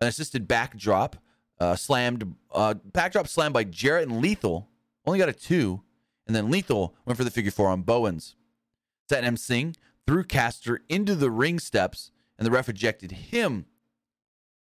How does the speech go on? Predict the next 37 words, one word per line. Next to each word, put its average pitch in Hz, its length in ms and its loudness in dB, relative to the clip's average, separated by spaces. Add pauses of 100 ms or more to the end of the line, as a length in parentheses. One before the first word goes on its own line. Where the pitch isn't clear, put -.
(800)
Um, 95 1300 0
and 123 160 0
then 143 160 0
there 156 80 2
was, 165 100 -2
like, 175 100 0
a 170 60 2
bunch 185 240 0
of 180 80 0
officials 156 400 -2
trying 139 240 0
to 123 40 2
pull 143 240 0
him 131 180 -2
away 113 280 2
'cause 110 160 -8
he 113 60 -2
didn't 104 120 0
wanna 101 160 0
leave 87 240 -2
or 80 60 -4
something. 80 400 -6 (1400)
Uh, 143 160 4
Bowens 151 300 2
blocked 139 240 2
the 139 60 0
Lethal 123 240 2
injection 143 460 -2
into 120 180 2
a 104 40 2
spinning 98 280 -4
forearm, 139 640 0 (640)
but 101 240 2
Jarrett 117 380 2
hit 110 160 -4
the 92 80 -8
stroke - 560 -2